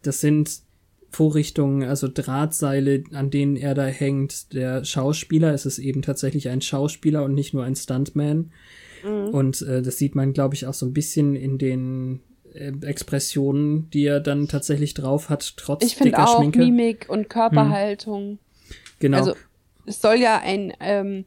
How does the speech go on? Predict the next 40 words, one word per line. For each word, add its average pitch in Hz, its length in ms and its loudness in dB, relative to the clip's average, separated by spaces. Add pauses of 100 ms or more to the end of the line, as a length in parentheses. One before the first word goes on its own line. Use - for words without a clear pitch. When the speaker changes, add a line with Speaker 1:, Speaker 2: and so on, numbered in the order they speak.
(340)
Speaker 2:
halb 202 300 0
Mensch, 208 320 0
halb 208 200 0
Schlange 214 400 2
sein. 202 240 4
Das 214 160 0
heißt, 214 220 0
man 202 120 4
Speaker 1:
Mhm. 135 40 6
Speaker 2:
sieht 147 180 4
den 196 120 4
Unterkörper 214 540 2
nicht, 214 200 0
weil 202 100 4
der 196 160 4
wohl 214 120 6
in 220 120 6
dem 220 160 4
Brunnen 220 340 4
bleibt. 196 480 2 (380)
Speaker 1:
Ja, 143 100 6
Speaker 2:
Aber 151 120 10
Speaker 1:
also 143 180 6
Speaker 2:
der 180 220 2
Oberkörper 214 640 0
bewegt 202 400 -2
sich 220 160 -4
so 214 160 2
auf 175 220 4
dem 214 180 -2
Schlangenkörper 214 720 -2
nach 202 160 -2
vorne 220 320 2
und 214 200 0
der 202 120 2
hat 220 180 0
so 220 80 -4
die 202 140 -2
Schultern 254 640 2
ganz 233 460 0